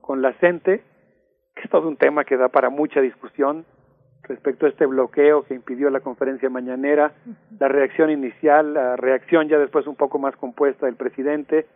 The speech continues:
incluso su, su manera muy, eh, pues,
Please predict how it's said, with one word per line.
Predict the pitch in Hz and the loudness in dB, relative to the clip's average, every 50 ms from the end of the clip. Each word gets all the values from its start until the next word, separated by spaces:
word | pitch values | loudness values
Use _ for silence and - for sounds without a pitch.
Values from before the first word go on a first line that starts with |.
| _ _ _ _ _ _ _ _ _ - | _ _ _ _ _ _ _ _ _ -20
incluso | 131 120 - 139 147 131 - 143 131 | -20 -12 -6 -4 -4 -4 -4 -6 -10
su, | - 131 123 123 131 127 - - | -6 -6 -6 -6 -6 -8 -12 -14
su | 127 | -10
manera | 120 123 123 139 147 | -8 -4 0 2 2
muy, | 139 131 135 143 143 147 143 127 110 117 _ _ _ _ _ _ _ _ _ _ _ _ _ _ | 2 2 2 0 0 0 0 -2 -6 -8 _ _ _ _ _ _ _ _ _ _ _ _ _ _
eh, | - - 120 113 113 117 - | -14 -12 -10 -10 -10 -12 -14
pues, | - 123 - | -14 -16 -16